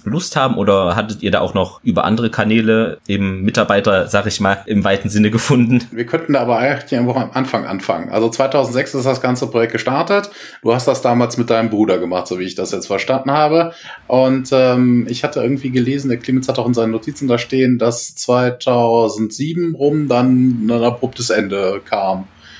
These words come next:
Speaker 2: Also da passierte dann gar nichts mehr. Also ich nehme an, bis dahin wart ihr zu zweit.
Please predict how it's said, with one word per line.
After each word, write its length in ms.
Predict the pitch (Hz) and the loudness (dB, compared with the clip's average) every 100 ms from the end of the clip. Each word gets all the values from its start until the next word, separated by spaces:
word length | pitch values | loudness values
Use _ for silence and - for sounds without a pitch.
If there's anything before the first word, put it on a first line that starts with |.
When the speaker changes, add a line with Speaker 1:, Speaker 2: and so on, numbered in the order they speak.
| - - | -10 -4
Speaker 2:
Also 160 | 107 | 0
da 60 | 107 | 0
passierte 380 | - 113 120 120 | -2 0 0 0
dann 340 | 113 113 113 - | 0 2 0 0
gar 260 | 113 104 | 0 0
nichts 340 | 98 104 - - | -2 -6 -8 -6
mehr. 200 | 101 101 | -2 -2
Also 120 | 107 | -4
ich 120 | 104 | -2
nehme 180 | 135 120 | 0 2
an, 120 | 123 | 2
bis 160 | 123 117 | 0 0
dahin 280 | 120 117 120 | 0 2 2
wart 200 | 113 113 | 0 -2
ihr 80 | 110 | -8
zu 160 | 107 | -10
zweit. 480 | - 104 113 156 - | -6 0 2 2 -2